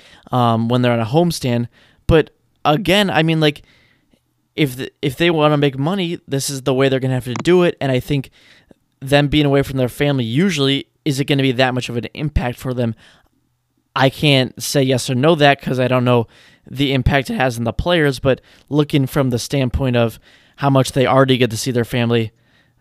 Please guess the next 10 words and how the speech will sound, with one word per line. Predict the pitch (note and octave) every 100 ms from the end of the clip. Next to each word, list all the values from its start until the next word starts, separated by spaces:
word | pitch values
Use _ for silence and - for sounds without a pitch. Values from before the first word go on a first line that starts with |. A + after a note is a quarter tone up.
| _ -
that's | C#3 -
where | C3+ B2+
I'm | A#2+
like, | A#2+ A2+ - _ _ D3
is | C3
it | B2+
a | A#2+ _ B2+
good | C3+
enough | B2 G#2+
trade-off? | - C3 A#2+ - - -